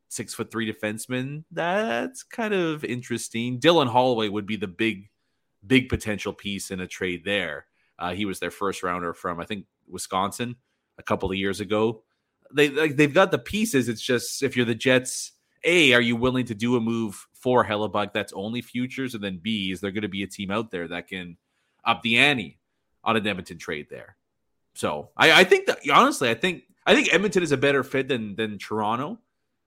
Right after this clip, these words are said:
Um, just because I think Toronto has to move out, find a way to move out the eleven plus of, of Mitch Marner. But I think to, to me, Scheifele or Hellebuyck make a lot of sense to go out there at Edmonton.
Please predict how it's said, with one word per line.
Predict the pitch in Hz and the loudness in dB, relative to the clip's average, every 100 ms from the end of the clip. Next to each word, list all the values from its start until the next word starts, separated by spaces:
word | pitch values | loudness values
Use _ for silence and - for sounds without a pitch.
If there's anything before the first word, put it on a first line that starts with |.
| _ - | _ -8
Um, | 98 98 92 87 87 85 - | -2 -2 -2 -6 -12 -16 -6
just | 135 131 | -4 -4
because | 127 117 | -4 -2
I | 110 | -2
think | 110 | -4
Toronto | - 107 107 98 | -6 -4 -4 -2
has | 107 101 | -4 -6
to | - 95 | -8 -8
move | 95 104 | -6 -8
out, | 98 104 110 _ | -6 -6 -6 _
find | - 107 110 | -4 -2 -2
a | 110 | -2
way | 110 | -2
to | 110 | -2
move | 113 107 | -4 -2
out | 107 110 - _ _ _ _ - | -2 -2 -6 _ _ _ _ -10
the | 107 | -4
eleven | 104 104 110 107 98 | -2 0 0 -2 -6
plus | - 104 - 104 | -4 -4 -2 -4
of, | 92 87 | -4 -6
of | 85 90 | -10 -8
Mitch | 101 - | -10 -8
Marner. | 101 104 110 131 143 _ _ _ _ _ _ _ _ _ _ _ - | -4 -2 -2 -4 -8 _ _ _ _ _ _ _ _ _ _ _ -2
But | 113 | 2
I | 139 | 2
think | - 220 220 - | 2 -4 -4 -6
to, | 139 131 | -4 -4
to | - 127 | -4 -4
me, | 165 202 | -2 -2
Scheifele | 135 - 170 - 180 180 - | -4 0 -2 -2 -6 -6 -2
or | 131 127 | 0 0
Hellebuyck | 120 127 110 101 | 0 -2 -2 -4
make | 110 101 | -6 -8
a | |
lot | 101 104 107 107 | -8 -4 -2 -2
of | 98 | -4
sense | - 98 92 - | -8 -8 -8 -12
to | 90 | -6
go | 101 | -4
out | 95 92 | -4 -4
there | 92 | -6
at | 85 | -6
Edmonton. | 85 76 65 65 | -10 -12 -20 -20